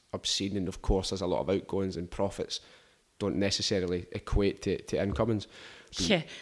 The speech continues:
Speaker 2: I think people read stuff like that, and sometimes it's a bit misquoted, but they th-, kinda think, "That's all my money." But, I mean, the thing about production world you've got to remember is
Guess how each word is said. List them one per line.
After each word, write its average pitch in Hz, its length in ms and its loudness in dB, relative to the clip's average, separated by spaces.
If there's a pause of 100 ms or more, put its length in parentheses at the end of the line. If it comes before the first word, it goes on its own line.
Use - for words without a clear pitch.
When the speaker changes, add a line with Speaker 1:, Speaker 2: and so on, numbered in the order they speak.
(100)
Speaker 2:
I 175 60 -2
think - 220 0
people 196 260 0
read 185 180 0
stuff - 300 -4
like 160 120 -2
that, 143 200 0
and - 100 -8
sometimes 190 400 0
it's - 160 -6
a 143 40 -6
bit - 200 -2
misquoted, 151 560 -6
but - 140 -6
they 156 80 -4
th-, - 160 -16
kinda 170 240 0
think, - 400 -6 (560)
"That's - 260 0
all 170 160 -2
my 175 160 2
money." 208 340 0 (300)
But, - 220 -4
I - 60 4
mean, 208 180 4
the 190 80 2
thing 233 240 0
about 214 240 0
production 180 400 0
world 160 180 0
you've 151 100 -8
got 160 140 2
to 135 60 2
remember 151 420 2
is 147 260 -2